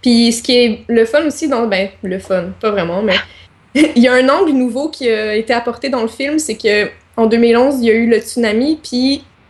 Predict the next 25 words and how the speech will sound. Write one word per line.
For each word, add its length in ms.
le 160
livre 240
a 40
été 160
écrit 220
en 80
deux 120
mille 160
sept, 220
donc 160
c'était 160
pas 120
encore 200
arrivé, 320
mais 300
le 340
réalisateur 520
a 80
décidé 320
quand 140
même 300
d'aborder 440
ce 200
sujet-là, 560
donc 260